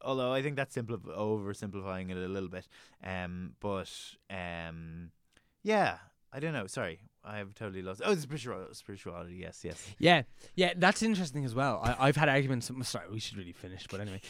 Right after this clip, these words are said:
Speaker 2: I'm interested now. Uh, we,
Speaker 1: What's
Speaker 2: like,
Speaker 1: your favorite ghost?
Speaker 2: <laughs> Oh man, I've, I, and I, I don't even, I couldn't even tell you anything about Casper.
Speaker 1: <laughs>
Speaker 2: Like,
Speaker 1: I know,
Speaker 2: uh,
Speaker 1: Casper's the one that came into my mind.
Speaker 2: like Ghostbusters, I saw the one with the four women in it, like,
Speaker 1: Oh, yeah,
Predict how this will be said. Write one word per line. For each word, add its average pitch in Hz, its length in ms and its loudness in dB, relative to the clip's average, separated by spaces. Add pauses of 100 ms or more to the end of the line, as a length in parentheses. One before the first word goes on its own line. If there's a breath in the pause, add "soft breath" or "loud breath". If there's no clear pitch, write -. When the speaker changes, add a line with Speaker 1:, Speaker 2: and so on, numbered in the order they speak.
(160 loud breath)
Speaker 2:
I'm - 100 0
interested 104 440 0
now. 101 100 -2 (240 loud breath)
Uh, 147 380 8
we, 170 160 10
Speaker 1:
What's 185 60 12
Speaker 2:
like, 233 200 12
Speaker 1:
your 277 120 6
favorite 208 380 8
ghost? 170 720 6
Speaker 2:
<laughs> 117 60 12 (520 loud breath)
Oh 123 360 2
man, 127 360 2
I've, 147 240 2 (120)
I, 151 200 2
and 160 220 0
I, 160 140 2
I 160 120 4
don't 185 140 2
even, 151 180 2
I 147 100 4
couldn't 170 200 2
even 143 140 2
tell 139 120 0
you 139 60 2
anything 135 180 -2
about 117 180 -2
Casper. 135 680 2 (140 loud breath)
Speaker 1:
<laughs> - 160 -14
Speaker 2:
Like, - 140 8
Speaker 1:
I 190 100 10
know, 170 160 8
Speaker 2:
uh, 147 60 10
Speaker 1:
Casper's 147 380 4
the 131 80 0
one 123 100 0
that 120 140 0
came 110 120 -2
into 107 140 -6
my 104 160 -2
mind. 95 260 -4
Speaker 2:
like 135 240 4
Ghostbusters, 151 720 8
I 135 60 6
saw 131 220 8
the 127 100 6
one 123 160 4
with 120 80 2
the - 80 -4
four 120 240 6
women 117 300 4
in 123 100 4
it, 123 240 2
like, 120 380 0
Speaker 1:
Oh, 143 60 0
yeah, 160 40 2